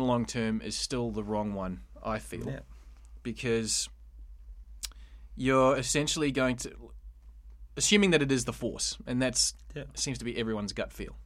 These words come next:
Speaker 2: Yeah.
Speaker 1: I hope it's not. I sh-, I th-, I personally think it should be the Rebels, even though I'm a fan, I'm a fan of the Rebels, and I'm a fan of the Force now,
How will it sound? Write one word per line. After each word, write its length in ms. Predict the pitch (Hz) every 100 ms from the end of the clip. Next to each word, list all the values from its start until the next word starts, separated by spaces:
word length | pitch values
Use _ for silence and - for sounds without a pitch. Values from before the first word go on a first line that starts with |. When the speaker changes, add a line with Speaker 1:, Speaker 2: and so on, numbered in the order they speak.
| -
Speaker 2:
Yeah. 140 | 139 - - -
Speaker 1:
I 100 | 120
hope 240 | 151 147
it's 140 | 120 123
not. 220 | 139 -
I 100 | 127
sh-, 140 | -
I 100 | 127
th-, 140 | 131 -
I 100 | 123
personally 420 | 123 - 127 123 113
think 160 | 113
it 60 | -
should 160 | 120
be 60 | 101
the 80 | 92
Rebels, 340 | 101 139 - - - - -
even 220 | 123 113
though 100 | 110
I'm 100 | 107
a 40 |
fan, 380 | 104 113 107 104 -
I'm 120 | 120
a 40 |
fan 200 | 123 175
of 80 | 156
the 80 | 120
Rebels, 300 | 117 107 101
and 80 | 113
I'm 100 | 117
a 60 |
fan 180 | 113 156
of 80 | 117
the 60 | 95
Force 380 | - 110 98
now, 320 | 110 104 -